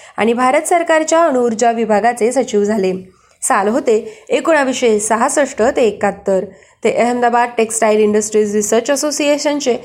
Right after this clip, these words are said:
एकोणावीसशे सत्तेचाळीस ते एकोणावीसशे पंचावन्न या सालांमध्ये अध्यक्ष होते. अमेरिकेतील मॅसेच्युएट्स इन्स्टिट्यूट of टेक्नॉलॉजीमध्ये अभ्यागत प्राध्यापक म्हणून एकोणावीसशे एकसष्ट ते एकोणावीसशे एकाहत्तर त्यांनी काम केले.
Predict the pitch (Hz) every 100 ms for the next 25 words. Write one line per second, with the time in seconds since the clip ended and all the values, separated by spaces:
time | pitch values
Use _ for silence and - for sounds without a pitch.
0 | - - - 277 277 254 233 220 226 220
1 | 294 311 302 277 - 294 269 233 226 247
2 | 240 208 208 254 269 214 240 220 226 285
3 | 277 269 247 208 285 202 202 - 214 202
4 | 185 - - _ _ - - - - _
5 | 269 302 339 349 370 359 359 320 262 277
6 | 240 269 254 262 254 233 233 233 220 220
7 | 220 208 208 202 196 190 208 247 269 220
8 | 208 185 226 220 - - - 214 294 311
9 | - 262 220 190 240 285 202 - - -
10 | _ - 277 311 269 233 233 220 220 247
11 | - 196 - 294 294 247 233 233 220 214
12 | 208 214 - 208 - 254 262 214 214 202
13 | 226 233 196 196 196 180 180 -